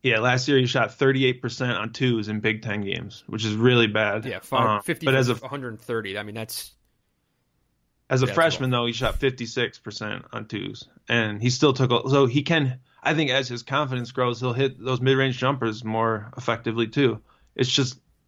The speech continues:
Speaker 1: having the confidence to just catch and shoot from the
Speaker 2: Mm-hmm.
Speaker 1: perimeter instead of doing it too much, as you said, which just really kinda makes his game have a lot more flow, I feel like. And it really helps their offense.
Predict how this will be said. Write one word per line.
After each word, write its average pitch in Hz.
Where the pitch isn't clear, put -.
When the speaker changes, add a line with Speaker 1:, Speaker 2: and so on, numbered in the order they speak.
Speaker 1:
having 139
the 120
confidence 117
to 107
just -
catch 135
and 107
shoot -
from -
the 123
Speaker 2:
Mm-hmm. 123
Speaker 1:
perimeter 135
instead 117
of 107
doing 135
it 107
too 131
much, 120
as 101
you 113
said, 98
which 101
just 113
really 113
kinda 104
makes 120
his 110
game 113
have 113
a 107
lot 107
more 110
flow, 104
I 98
feel 104
like. -
And 113
it 92
really 117
helps 110
their 50
offense. -